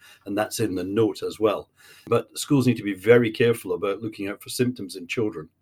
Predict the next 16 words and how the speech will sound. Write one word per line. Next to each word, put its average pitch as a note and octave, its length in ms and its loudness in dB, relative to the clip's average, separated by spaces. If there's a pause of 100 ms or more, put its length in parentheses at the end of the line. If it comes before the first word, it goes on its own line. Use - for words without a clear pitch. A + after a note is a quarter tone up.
(480)
um, G2 280 -6
and F#2 120 -10
hoping F#2+ 460 -2 (180)
that F#2+ 180 -6
you G2 100 -12
can F#2+ 260 -8
isolate F#2+ 420 -6
them F2 80 -14
and F2+ 100 -10
send F#2+ 220 -2
them E2+ 80 -6
home G#2 160 -2
as G2 220 -4
required, F#2 500 0
but A2 100 4
also, A#2+ 460 2